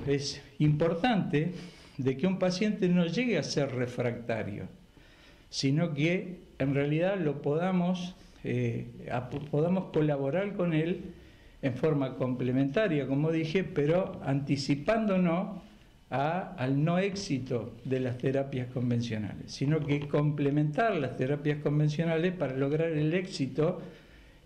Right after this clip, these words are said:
eh, en el menor tiempo posible, evitando así los deterioros que lamentablemente produce esta enfermedad.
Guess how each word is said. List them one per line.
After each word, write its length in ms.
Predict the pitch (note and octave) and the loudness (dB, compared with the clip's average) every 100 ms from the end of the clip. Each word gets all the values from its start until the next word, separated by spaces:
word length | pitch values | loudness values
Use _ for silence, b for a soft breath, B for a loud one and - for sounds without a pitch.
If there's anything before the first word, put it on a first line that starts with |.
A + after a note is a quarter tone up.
| - | -4
eh, 880 | C3 C3 B2+ B2+ B2 A#2+ A#2 A2+ A2+ - - | 0 2 2 2 2 2 0 -2 -6 -6 -2
en 280 | C#3 D3 | 2 4
el 120 | D3+ C#3+ | 4 2
menor 540 | C#3+ C#3+ F#3 G#3+ - | 2 2 2 0 0
tiempo 480 | F3+ F#3 F3 C#3+ - | 2 2 2 0 0
posible, 720 | D#3+ - D#3+ C3+ B2+ C#3+ F#3 - B B B B B | -2 -2 0 2 2 0 -2 -6 B B B B B
evitando 640 | C3 C3 C3+ F3 F3+ F3 | 0 0 0 2 2 2
así 560 | F3 F3+ F#3+ F#3+ G#3+ - - - - | 0 0 2 2 -2 -10 -16 -10 -2
los 300 | C3 C3 C3+ | 0 2 2
deterioros 800 | C#3 C3+ C#3+ D#3+ F3 F3 F#3 F3+ - | 0 0 0 2 0 0 -2 -2 0
que 160 | C#3+ | 2
lamentablemente 1080 | C#3 C3 C3+ C3 C3+ F3 E3 D#3 D#3+ D3+ D#3 | 2 0 0 0 2 0 2 2 0 0 -2
produce 460 | C3 B2+ C3+ - | 0 0 0 0
esta 160 | B2+ C3+ | -2 -2
enfermedad. 520 | A#2+ - A#2 G2+ - | -2 -2 -2 -2 -6